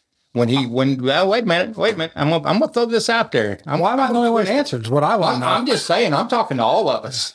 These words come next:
Speaker 1: I'm not just talking to you, but you was the one talking at the
Speaker 2: Yeah,
Speaker 1: time, so
Speaker 2: I
Speaker 1: you're
Speaker 2: made a
Speaker 1: getting it.
Speaker 2: mistake. I opened my mouth. <laughs>
Speaker 1: Why do you think that, uh, why do you think that you're the only one that needs mercy and they do not?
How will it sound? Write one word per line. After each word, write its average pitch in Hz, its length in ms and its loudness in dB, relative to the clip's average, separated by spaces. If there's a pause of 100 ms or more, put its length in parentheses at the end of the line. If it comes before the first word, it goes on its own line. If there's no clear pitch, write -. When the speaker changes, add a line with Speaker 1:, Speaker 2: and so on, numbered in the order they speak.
(120)
Speaker 1:
I'm 127 180 0
not 208 160 0
just 202 180 0
talking 190 300 0
to 127 60 -2
you, 180 240 0
but 131 160 0
you 143 160 0
was 233 120 0
the 196 60 -2
one 214 180 0
talking 214 320 -2
at 170 120 0
the 165 60 -2
Speaker 2:
Yeah, 170 40 -2
Speaker 1:
time, 196 260 -2
so 156 120 -4
Speaker 2:
I 165 60 0
Speaker 1:
you're 180 100 0
Speaker 2:
made 190 60 0
a - 20 0
Speaker 1:
getting 226 140 0
it. - 20 -4
Speaker 2:
mistake. 165 340 0
I 160 40 2
opened 156 220 2
my 147 100 2
mouth. 151 360 0
<laughs> - 1900 -8
Speaker 1:
Why 139 160 4
do 160 80 -2
you 160 100 -2
think 160 400 2
that, 135 300 -2
uh, 113 240 2
why 139 160 0
do 143 80 0
you 143 80 0
think 139 280 0
that 127 120 -2
you're 127 200 0
the 143 100 0
only 120 220 2
one 117 140 2
that 117 100 -2
needs 117 300 -2
mercy 117 420 -2
and 98 160 -4
they 113 140 0
do 101 160 -6
not? 110 400 -2